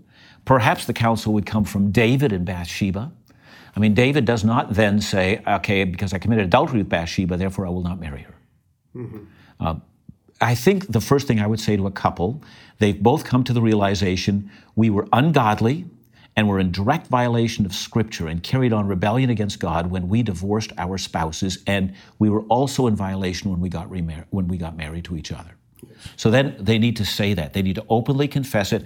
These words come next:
Speaker 1: to their children and to all, even their church.
Speaker 2: Yeah.
Speaker 1: I, I think it needs to be open. Secondly, you can't unscramble eggs. In most cases, you would say to that couple, "You need to stay together."
Speaker 2: Yeah.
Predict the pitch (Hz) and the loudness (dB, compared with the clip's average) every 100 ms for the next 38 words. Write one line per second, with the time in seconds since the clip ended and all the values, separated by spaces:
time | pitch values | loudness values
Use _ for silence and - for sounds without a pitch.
0 | - - - 98 90 85 - 147 143 151 | -8 -8 0 2 0 -2 0 2 4 2
1 | 170 175 - - - 101 92 - 110 - | 2 -2 -8 -20 -6 -4 -2 2 0 0
2 | 120 147 160 143 - - 87 - - - | 0 0 0 -2 -4 -8 -10 -12 -16 -18
3 | _ - 101 87 _ _ - 87 - 101 | _ -20 -20 -20 _ _ -10 -2 0 2
4 | 104 95 95 135 151 - - - 117 107 | 0 -4 2 2 2 -6 -18 -6 -2 2
5 | 110 110 - 95 104 - 104 - - - | 2 0 0 0 0 0 -2 -4 -8 -10
6 | - _ _ - - _ - - 143 131 | -20 _ _ -20 -20 _ -6 0 0 2
7 | 104 87 95 101 113 - 127 123 123 - | 2 2 0 0 -2 -2 -2 0 -2 -2
8 | 101 - - 87 82 82 82 73 82 - | -2 -2 -4 -2 -2 -4 -8 -8 -8 -2
9 | 104 101 107 123 120 - 82 85 90 95 | 0 2 2 0 -2 -6 -6 -4 -4 -4
10 | 92 - 98 101 98 - 87 95 85 92 | -4 -4 -4 -4 -6 -6 -4 -2 -2 -4
11 | 87 87 78 87 90 87 - _ _ _ | -6 -8 -8 -10 -14 -16 -20 _ _ _
12 | - | -20